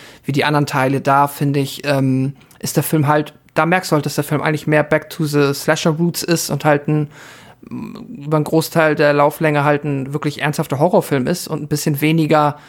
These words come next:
mit den Metaspielereien spielt. Das finde ich aber halt nicht schlimm, weil ich mag, dass der dann jetzt halt wieder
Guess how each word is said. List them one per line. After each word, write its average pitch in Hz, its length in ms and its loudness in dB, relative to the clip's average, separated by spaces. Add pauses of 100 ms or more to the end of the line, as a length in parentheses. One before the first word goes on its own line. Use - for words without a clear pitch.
(260)
mit 147 380 -4 (320)
den 147 340 0
Metaspielereien 139 800 0
spielt. 120 480 -10 (240)
Das - 80 -12
finde 190 100 2
ich 185 80 -2
aber 170 140 2
halt 185 100 2
nicht 170 140 -4
schlimm, 156 260 2
weil 131 100 0
ich 139 120 -6
mag, 160 240 2
dass - 180 -4
der 139 160 2
dann 135 140 0
jetzt 139 180 -4
halt 139 160 -2
wieder 135 380 0